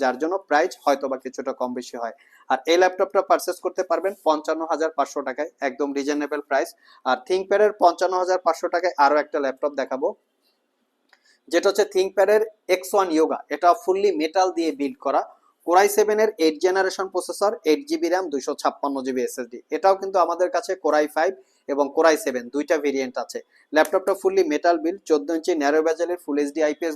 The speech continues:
গ্লোসি ডিসপ্লে, যেটাকে থ্রি সিক্সটি ডিগ্রি মোডে কনভার্ট করে ট্যাব এবং ল্যাপটপ মোডে ইউজ করতে পারবেন। এই ল্যাপটপটার একটু বিল্ড কোয়ালিটিটা আমি আপনাদেরকে দেখাবো, একদম প্রিমিয়াম একটা বিল্ড কোয়ালিটি, ফুললি মেটাল দিয়ে বিল্ড করা আছে,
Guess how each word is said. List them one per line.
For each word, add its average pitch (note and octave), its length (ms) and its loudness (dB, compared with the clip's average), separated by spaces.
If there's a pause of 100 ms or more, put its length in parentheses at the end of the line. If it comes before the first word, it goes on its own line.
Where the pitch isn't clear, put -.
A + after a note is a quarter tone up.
গ্লোসি D3 360 -4
ডিসপ্লে, E3 360 -4 (420)
যেটাকে D#3+ 280 2 (100)
থ্রি E3+ 200 0
সিক্সটি G#3 280 -4 (100)
ডিগ্রি G3 240 4
মোডে G3 140 0 (100)
কনভার্ট D3 340 2
করে F#3 140 0 (160)
ট্যাব D3+ 180 4 (180)
এবং D#3+ 140 -2 (120)
ল্যাপটপ C#3 340 -2
মোডে D#3 180 -6
ইউজ C3 200 -8
করতে B2+ 240 -10
পারবেন। A2+ 240 -8 (420)
এই F#3+ 120 4
ল্যাপটপটার G3 480 2
একটু F#4 100 -6 (120)
বিল্ড C4 240 2
কোয়ালিটিটা D3+ 520 0
আমি D#3 100 -6 (100)
আপনাদেরকে B2+ 480 -8
দেখাবো, C#3 260 -6 (140)
একদম F#3+ 200 -4 (100)
প্রিমিয়াম E3 440 -2
একটা E3+ 120 -4 (100)
বিল্ড C#3+ 220 -6
কোয়ালিটি, C#3+ 400 -2 (420)
ফুললি E3+ 220 -2 (100)
মেটাল E3 300 2
দিয়ে F3 200 0
বিল্ড D3+ 240 -2
করা E3 220 4
আছে, D3+ 120 -6